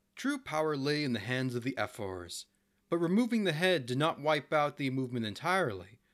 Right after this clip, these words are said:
which had dug deeper roots than either the ephors or Leonidas could have possibly thought. Why would they? For the man who would take up the cause of August would be none other than Leonidas's own son, Cleomenes the third. He was about eighteen years old in two forty-one,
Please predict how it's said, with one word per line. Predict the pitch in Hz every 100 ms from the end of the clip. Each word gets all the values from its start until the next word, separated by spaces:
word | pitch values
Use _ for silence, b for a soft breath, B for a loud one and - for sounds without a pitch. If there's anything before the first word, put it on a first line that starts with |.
| _
which | 127
had | 120 101
dug | 135 131 113
deeper | 156 143 131
roots | 135 156 120
than | - 120
either | 135 143 127
the | 117 123
ephors | 170 170 120 98 90 -
or | 170 151 117
Leonidas | 120 117 117 127 101
could | - 113
have | 107
possibly | - 170 160 110 107
thought. | - 131 92 90 - b b b b
Why | 104 95
would | 95 135
they? | 135 104 95 - _ _
For | -
the | 135
man | 139 151 160 147
who | 151
would | 139
take | 156 156
up | 165 -
the | 160
cause | 156 160 135
of | 117
August | - 110 110 135 -
would | 127 110
be | 120
none | 156 180
other | 165 120
than | 98 95 98 104
Leonidas's | 127 127 135 131 123 127 117
own | 107 95 90
son, | - 151 143 95 - -
Cleomenes | 104 92 92 95 95 92
the | 101
third. | - 131 131 123 104 85 _ _ _
He | 180
was | 196
about | 185 208 202
eighteen | 247 - 220
years | 214 190 175
old | 139 107
in | 104 98
two | 107 123
forty-one, | - 117 110 101 101 92 90